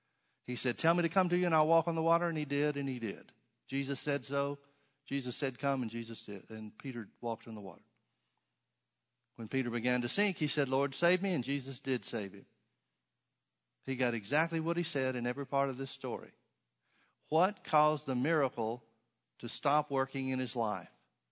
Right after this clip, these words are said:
He changed his attitude toward the Word. What if his attitude toward the Word hadn't changed?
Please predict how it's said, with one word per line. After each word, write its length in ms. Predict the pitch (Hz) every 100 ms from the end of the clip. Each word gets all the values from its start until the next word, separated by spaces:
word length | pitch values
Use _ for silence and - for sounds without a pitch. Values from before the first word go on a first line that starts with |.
| _ _ _ _ _ _ _ _ _ _ _ _
He 80 | -
changed 300 | 110 117 104
his 100 | 98
attitude 420 | 104 104 92 104
toward 200 | 98 98
the 60 | 101
Word. 240 | 104 139 - _ _ _ _ _ _ _ _ _ _ _ _ _ _ _ _
What 140 | - 170
if 60 |
his 120 | 156 151
attitude 400 | 151 135 143 131
toward 200 | 135 123
the 40 |
Word 200 | 127 127
hadn't 200 | 127 120
changed? 440 | 147 160 - -